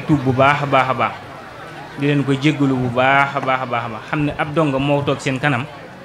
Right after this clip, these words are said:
di sant Mame Balla mi jëf ji mu jëf ci digganteem ak Sëñ Modou Bakhoum.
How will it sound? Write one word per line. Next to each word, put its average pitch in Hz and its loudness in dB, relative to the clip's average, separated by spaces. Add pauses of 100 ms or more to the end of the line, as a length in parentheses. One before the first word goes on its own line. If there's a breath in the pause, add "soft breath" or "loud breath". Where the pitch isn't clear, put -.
(880)
di 139 0
sant 160 2 (1160)
Mame 147 6
Balla 135 4
mi 131 2
jëf 143 4 (240)
ji 139 4
mu 147 4
jëf 143 4 (960)
ci - -4
digganteem 147 4
ak 131 -2
Sëñ 147 0
Modou 135 4
Bakhoum. 113 2